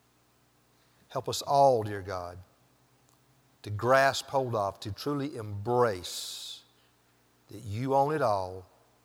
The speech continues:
and we are stewards, managers, that one day we will give an account to you for how faithful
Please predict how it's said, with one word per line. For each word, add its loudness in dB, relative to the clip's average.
and -10
we -4
are -4
stewards, -10
managers, -10
that -16
one 0
day 2
we 0
will 2
give -2
an -8
account -8
to -14
you -8
for -12
how 0
faithful -8